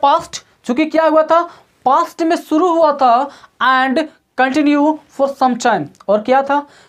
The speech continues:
कुछ समय के लिए वो कंटिन्यू था, यानी कि कुछ समय के लिए वो कार्य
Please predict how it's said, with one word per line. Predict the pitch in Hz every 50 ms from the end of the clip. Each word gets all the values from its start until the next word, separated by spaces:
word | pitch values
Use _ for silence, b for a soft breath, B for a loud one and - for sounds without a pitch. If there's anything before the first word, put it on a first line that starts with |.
| b _ -
कुछ | 359 370 370
समय | - - 285 277 302 359 381
के | 381 370
लिए | 330 370
वो | 370
कंटिन्यू | 359 - 302 302 285 339 320 302 277
था, | 220 214 180 156
यानी | 175 226 277 320
कि | 311 339 330
कुछ | - 349 339 339
समय | - 262 240 262 320 330
के | 320 302
लिए | 302
वो | 302 285
कार्य | - - 254 269 311 349 339